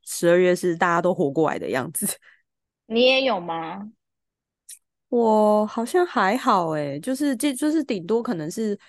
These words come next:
Speaker 1: 约吃饭的局，可能刚好，刚好比之前就是多，因为，因为我的同事啊，就是因为我就在台北的那个，因为我现在的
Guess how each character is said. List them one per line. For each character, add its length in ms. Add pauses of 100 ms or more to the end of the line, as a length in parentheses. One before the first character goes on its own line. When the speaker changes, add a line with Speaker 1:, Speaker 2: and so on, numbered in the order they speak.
(160)
Speaker 1:
约 200
吃 300
饭 400 (420)
的 140
局， 380
可 160
能 180
刚 180
好， 380 (400)
刚 240
好 180
比 200
之 160
前 340 (320)
就 140
是 140
多， 340
因 120
为， 140
因 100
为 60
我 180
的 240
同 320
事 280
啊， 220
就 120
是 280 (240)
因 140
为 60
我 80
就 260 (300)
在 120
台 200
北 220
的 120
那 140
个， 400
因 100
为 60
我 60
现 120
在 60
的 120